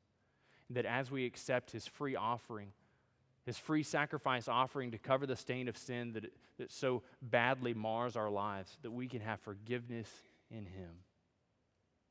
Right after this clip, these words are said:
You see, James writes to us, and he gives us a simple command. He says, "As you go out and as you live your life, show no partiality."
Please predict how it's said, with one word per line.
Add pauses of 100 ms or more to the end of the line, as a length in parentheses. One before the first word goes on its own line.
(1080)
You
see,
James
writes
to
us, (2500)
and
he
gives
us
a
simple
command. (1700)
He
says,
"As
you
go
out
and
as
you
live
your
life,
show
no
partiality."